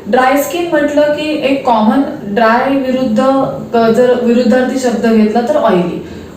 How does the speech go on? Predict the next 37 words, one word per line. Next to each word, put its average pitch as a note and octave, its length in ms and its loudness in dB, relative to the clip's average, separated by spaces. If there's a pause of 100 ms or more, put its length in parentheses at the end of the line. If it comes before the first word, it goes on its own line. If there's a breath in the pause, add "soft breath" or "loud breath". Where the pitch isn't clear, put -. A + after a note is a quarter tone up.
(100)
म्हणून C4 220 0
आपल्याला C#4 320 0
अनेक A#3+ 380 0
असे B3 300 -2
सल्ले A#3+ 320 2
मिळतात A3 400 2
की A#3+ 420 -4 (220 loud breath)
रोज B3 320 2
मग A#3+ 280 0
तेल A3+ 240 2
घाला F3 460 0
डोक्याला, F#3 460 0
म्हणजे G#3+ 440 0 (260 loud breath)
मग A3 160 0
तो A3+ 80 2
ड्रायनेस G#3 520 0
कमी A#3 180 2
होईल. E3 380 0 (640 loud breath)
सी, D4+ 300 -2
ती C#4+ 80 2
बुरशी A#3+ 400 0
आहे, D4 340 2
ती C#4+ 220 -4
त्या C#4+ 120 2
तेलावर A#3+ 480 2
वाढते. G#3 360 0
कोणत्या? A#3 560 2 (260)
जे A#3+ 80 2
आपली, A3+ 420 -2 (200)
आपलं G3+ 220 0
शरीर A3+ 440 2
तयार F3+ 200 2
करतंय, E3+ 440 -4 (260 loud breath)
सीबम A#3 380 2
ज्याला E3+ 220 0
आपण E3 240 -4
म्हणतो. E3 260 -6